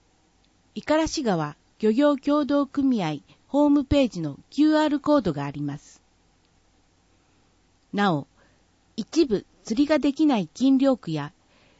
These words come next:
遊漁券がなくても釣りができる開放区があります。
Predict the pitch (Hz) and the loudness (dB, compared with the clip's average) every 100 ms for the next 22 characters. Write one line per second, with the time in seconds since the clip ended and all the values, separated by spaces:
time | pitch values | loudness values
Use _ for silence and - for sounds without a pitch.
0 | _ - 240 302 330 330 233 175 156 185 | _ -2 4 4 4 2 0 0 -2 -4
1 | 220 - 156 151 - 220 240 233 220 - | -6 -6 -4 -4 -4 -4 -2 -2 -4 -4
2 | 190 143 _ - 269 294 311 294 196 156 | -6 -6 _ -4 -2 0 0 0 -4 -6
3 | 139 143 143 143 - - | -6 -6 -6 -6 -12 -20